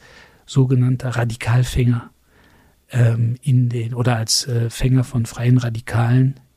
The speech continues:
in den Mitochondrien. Das heißt, also es, äh, vermindert den sogenannten, ähm, oxidativen Stress.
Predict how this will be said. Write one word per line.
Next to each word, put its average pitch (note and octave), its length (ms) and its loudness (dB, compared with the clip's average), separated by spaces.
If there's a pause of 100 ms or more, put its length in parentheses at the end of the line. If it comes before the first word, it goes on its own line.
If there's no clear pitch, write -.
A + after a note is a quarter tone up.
(100)
in B2 380 0
den B2 180 -2
Mitochondrien. A#2+ 880 -2
Das G#2+ 200 -4
heißt, A#2 180 0
also A#2+ 200 0
es, - 320 -4
äh, A2+ 360 -6 (180)
vermindert B2+ 640 0
den A#2 160 0
sogenannten, A#2+ 680 -2 (840)
ähm, A#2 560 0 (160)
oxidativen A#2 680 -2
Stress. - 560 -4